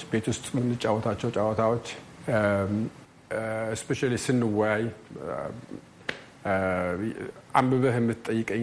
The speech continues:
ጥያቄ፣ ልንተኛ ስንል፣ አልተኛም ብለህ ጥያቄ የምታነሳቸውና ሁለታችንም አንዳንዴ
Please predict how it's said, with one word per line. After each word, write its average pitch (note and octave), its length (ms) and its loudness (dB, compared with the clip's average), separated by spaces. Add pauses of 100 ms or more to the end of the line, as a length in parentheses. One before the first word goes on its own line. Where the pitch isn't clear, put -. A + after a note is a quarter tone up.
ጥያቄ፣ A#2 420 -2 (500)
ልንተኛ A#2+ 380 2 (140)
ስንል፣ A2+ 420 2 (1080)
አልተኛም A#2+ 460 2
ብለህ A2 260 2 (600)
ጥያቄ B2 280 4
የምታነሳቸውና A2+ 880 2 (600)
ሁለታችንም A2+ 680 0
አንዳንዴ G#2 340 2